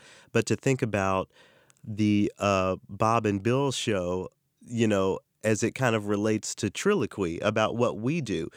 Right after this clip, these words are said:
You know, you already said th-, how they, you know, busted open the door for, you know, to change things up and to, and to make classical music just seem a little bit different in the conversation surrounding it.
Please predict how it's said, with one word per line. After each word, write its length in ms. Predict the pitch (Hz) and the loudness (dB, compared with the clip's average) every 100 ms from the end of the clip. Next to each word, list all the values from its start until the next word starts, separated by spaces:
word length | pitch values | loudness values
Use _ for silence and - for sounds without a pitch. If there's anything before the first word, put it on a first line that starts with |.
| - - | -18 -2
You 140 | 123 | 2
know, 100 | 113 | 2
you 300 | 107 131 165 | 2 2 0
already 340 | 120 113 113 98 | 2 0 -2 -4
said 400 | - 131 123 - | 0 0 0 -4
th-, 140 | - | -6
how 180 | 110 104 | -2 0
they, 280 | 104 107 - - | 2 0 -2 -6
you 120 | 107 | -2
know, 100 | 95 | 0
busted 400 | 90 110 - 101 | 2 0 2 0
open 220 | 107 104 | 0 0
the 100 | 95 | -2
door 320 | 90 113 104 90 | 0 2 2 0
for, 240 | 104 92 - - | 0 -2 -4 -8
you 80 | 110 | 0
know, 80 | 98 | 2
to 100 | 92 | 0
change 380 | - 123 110 - | 0 0 0 0
things 340 | 107 98 95 | 0 0 0
up 220 | 117 90 | 0 0
and 100 | 98 90 | -4 -2
to, 200 | 90 73 | -2 -2
and 140 | 92 | -4
to 80 | 98 | -2
make 160 | 101 95 | -2 0
classical 420 | 110 95 - 98 | 0 0 -2 -2
music 400 | 104 101 98 90 | 0 0 -2 -2
just 280 | 95 - - | -6 -4 0
seem 400 | 117 113 104 87 | 2 2 2 0
a 60 | |
little 200 | 101 101 | -2 -2
bit 220 | 90 90 | -2 -2
different 320 | 101 110 98 90 | -2 -2 0 -2
in 80 | |
the 80 | 90 | -2
conversation 680 | - 101 92 107 107 - 92 | 0 0 0 0 0 -2 -4
surrounding 600 | - 87 92 104 101 87 | -4 -2 0 2 0 -2
it. 180 | 80 | -4